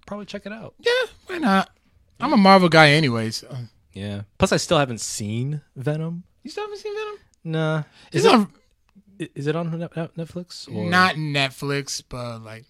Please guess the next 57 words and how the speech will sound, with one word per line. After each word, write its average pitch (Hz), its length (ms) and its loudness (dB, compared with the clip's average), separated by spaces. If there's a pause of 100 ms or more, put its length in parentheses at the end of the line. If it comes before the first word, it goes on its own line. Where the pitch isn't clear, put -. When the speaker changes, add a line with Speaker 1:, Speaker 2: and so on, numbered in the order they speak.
Speaker 2:
probably 269 220 -10
find 143 200 -10
it 120 60 -10
on, 113 80 -10
like, 95 220 -18
Crackle. - 500 -16 (720)
Speaker 1:
Okay. 147 260 -8 (680)
Yeah, 277 100 -14
I - 40 -10
mean, 196 200 -10 (160)
Crackle's 165 320 -2
free, 120 240 -6
right? 92 260 -10
Speaker 2:
Yeah. 127 280 4 (260)
Speaker 1:
Yeah, 104 140 -2
I'll, 123 160 -2
I'll 104 100 -6
probably 90 240 -12
check 87 160 -12
it 80 60 -12
out 85 140 -16
there. 82 220 -14
Speaker 2:
Yeah, - 120 -4 (160)
like, 135 140 -4
it's 165 280 0
not, 190 200 8
<laughs> - 920 -16
like, 285 140 8
it 320 160 6
was 202 180 0
worth 160 340 0
paying 156 260 -4
for. 185 260 -2
Like, 143 160 -2
I 151 180 -2
paid 143 400 -8
for, 135 120 -12 (100)
I 135 100 -4
paid 147 220 -4
to 131 60 -14
see 127 260 -8
it. 135 60 -6
It 131 40 -8
was 139 160 -10
good. 113 280 -12
It, 190 80 2
the, 214 120 2
the 220 280 -4
movie 339 240 2
was 190 300 2
good, 147 280 -2
but 135 80 -6
it 127 100 -4
has, 135 280 -8
like, 117 220 -14
major 120 440 -10
flaws. - 220 -20